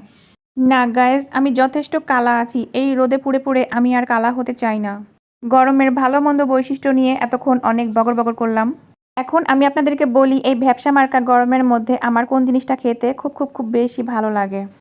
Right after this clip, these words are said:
রাস্তাঘাটে চলতি পথে এমন কুসর বা আখের ভ্যানগুলো হয়তোবা আপনাদের সবারই কম বেশি চোখে পড়ে।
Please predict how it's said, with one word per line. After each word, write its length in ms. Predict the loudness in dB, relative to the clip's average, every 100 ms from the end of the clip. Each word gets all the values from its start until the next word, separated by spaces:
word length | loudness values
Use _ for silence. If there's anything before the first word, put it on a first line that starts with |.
| _ _
রাস্তাঘাটে 680 | -2 -2 0 0 0 0 -2
চলতি 300 | -2 -4 -2
পথে 340 | -4 -2 -4 -2
এমন 300 | -2 -2 -4
কুসর 380 | -6 -6 -4 0
বা 120 | 0
আখের 380 | 0 -4 -4 -2
ভ্যানগুলো 360 | -2 -2 -4
হয়তোবা 400 | -2 -4 -4 -4
আপনাদের 380 | -4 -4 -4 -4
সবারই 340 | -4 -4 -4 -4
কম 180 | -4
বেশি 200 | -4 -6
চোখে 260 | -6 -6 -6
পড়ে। 360 | -4 -4 -4